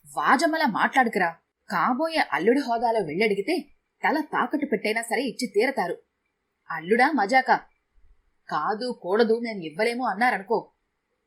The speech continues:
పది రోజుల్లో జరగబోయే పెళ్లి క్యాన్సిల్ అను.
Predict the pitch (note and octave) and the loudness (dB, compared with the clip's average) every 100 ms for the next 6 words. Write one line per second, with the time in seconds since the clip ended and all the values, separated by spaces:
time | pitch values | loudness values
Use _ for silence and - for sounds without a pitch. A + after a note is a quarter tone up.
0 | _ - G3 D3+ E3 C#4 C4 - D#3+ G#3+ | _ 0 2 0 0 0 -2 -2 -2 -2
1 | B3 A#3 G3+ F3 C4+ - F#3+ C#4+ C#4+ G#3 | -2 -2 -2 -2 -4 -2 0 2 0 -4
2 | F#3 | -4